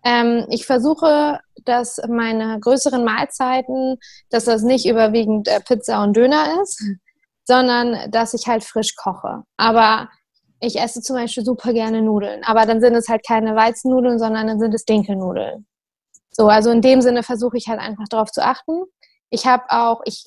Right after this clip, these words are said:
tracke norma-, normalerweise, momentan halt einfach nicht, auch aufgrund meiner Verletzung, um einfach so ein bisschen runterzufahren und sowas. Ähm, aber normalerweise track ich auch,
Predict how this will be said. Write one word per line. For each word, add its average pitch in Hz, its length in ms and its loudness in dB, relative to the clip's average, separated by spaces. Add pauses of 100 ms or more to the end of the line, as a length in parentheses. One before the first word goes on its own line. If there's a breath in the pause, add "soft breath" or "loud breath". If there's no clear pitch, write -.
(220)
tracke 240 320 0
norma-, 277 400 -2
normalerweise, 269 720 -2
momentan 220 560 -2
halt - 160 -6
einfach - 300 -10
nicht, 262 240 2 (260)
auch 202 200 0 (100)
aufgrund 214 380 -2
meiner 214 200 0
Verletzung, 220 480 2
um 208 140 0
einfach 214 220 0
so 214 100 -4
ein 214 60 0
bisschen 214 240 -2
runterzufahren 262 680 2
und 247 120 -2
sowas. 233 360 -4 (640 loud breath)
Ähm, 240 480 4 (680)
aber 226 140 4
normalerweise 220 540 0
track 269 260 -6
ich - 180 -10
auch, 262 100 -4